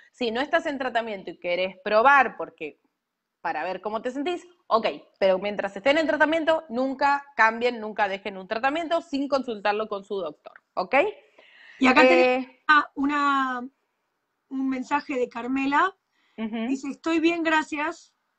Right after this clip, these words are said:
Speaker 2: Yo tengo mucha ansiedad por todo lo que está pasando en nuestro alrededor y con estas diferentes situaciones que, en las que estamos viviendo."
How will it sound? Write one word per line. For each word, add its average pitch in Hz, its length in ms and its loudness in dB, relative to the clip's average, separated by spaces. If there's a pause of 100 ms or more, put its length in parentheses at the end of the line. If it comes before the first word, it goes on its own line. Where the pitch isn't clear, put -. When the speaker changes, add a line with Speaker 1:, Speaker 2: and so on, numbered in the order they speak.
(280)
Speaker 2:
Yo 269 240 -10
tengo 294 300 -2
mucha 339 280 0
ansiedad 285 380 -2
por 269 120 -2
todo 269 160 -4
lo 269 60 -4
que 247 60 -8
está 254 180 -10
pasando 269 680 -4
en 240 120 -16
nuestro 240 260 -14
alrededor 247 640 -2 (540)
y 233 100 -6
con 247 240 -4
estas 285 300 0
diferentes 269 480 0
situaciones 269 460 -4
que, 247 220 -8
en 233 140 -4
las 226 120 -4
que 240 100 -10
estamos 247 240 -2
viviendo." 233 520 -6